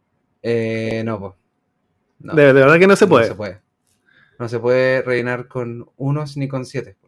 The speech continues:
Speaker 1: En verdad, en verdad, no podéis rellenar con nada, po, weón.
Speaker 2: O sea, bueno,
Speaker 1: Para ser
Speaker 2: sí.
Speaker 1: estricto, no podéis rellenar con nada, po.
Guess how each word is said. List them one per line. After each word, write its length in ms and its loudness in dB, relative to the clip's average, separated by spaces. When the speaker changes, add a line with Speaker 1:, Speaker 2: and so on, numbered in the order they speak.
Speaker 1:
En 100 -10
verdad, 300 -2
en 100 -6
verdad, 240 -6
no 160 -4
podéis 180 -2
rellenar 280 -8
con 140 -10
nada, 220 -8
po, 100 -14
weón. 320 -18
Speaker 2:
O 100 0
sea, 120 4
bueno, 160 2
Speaker 1:
Para 200 6
ser 140 4
Speaker 2:
sí. 60 2
Speaker 1:
estricto, 420 0
no 100 0
podéis 200 2
rellenar 260 0
con 140 -4
nada, 240 -8
po. 140 -20